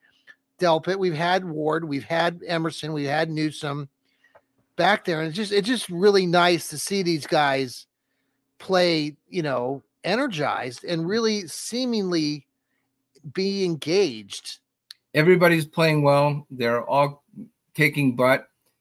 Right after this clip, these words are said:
Speaker 2: And, you know, they're not playing very much. They're not taking very many snaps because everything is a three and out.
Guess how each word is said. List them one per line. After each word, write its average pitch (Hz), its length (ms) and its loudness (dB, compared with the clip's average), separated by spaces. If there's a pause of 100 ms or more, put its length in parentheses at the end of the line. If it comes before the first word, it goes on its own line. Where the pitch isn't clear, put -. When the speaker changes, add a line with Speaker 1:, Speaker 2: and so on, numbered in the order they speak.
Speaker 2:
And, 147 200 0
you 170 100 -2
know, 160 80 2
they're 147 120 4
not 180 280 4
playing 196 320 0
very 165 220 0
much. 190 480 -2
They're 127 120 -2
not 139 220 0
taking 151 280 -2
very 151 180 2
many 147 200 2
snaps 165 440 0
because 143 400 -2
everything 147 400 -2
is 131 160 -4
a 123 80 -6
three 151 280 -4
and 135 120 -2
out. 147 320 0